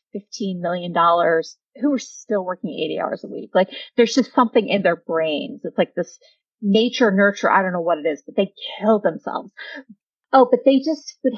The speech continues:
have to, they would just have to measure it against each other. Like,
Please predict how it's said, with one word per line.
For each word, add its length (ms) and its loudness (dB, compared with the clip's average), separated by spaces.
have 240 0
to, 420 -2
they 80 0
would 120 4
just 160 -6
have 240 0
to 100 -2
measure 360 2
it 100 4
against 320 -4
each 180 -18
other. 340 -14
Like, 260 2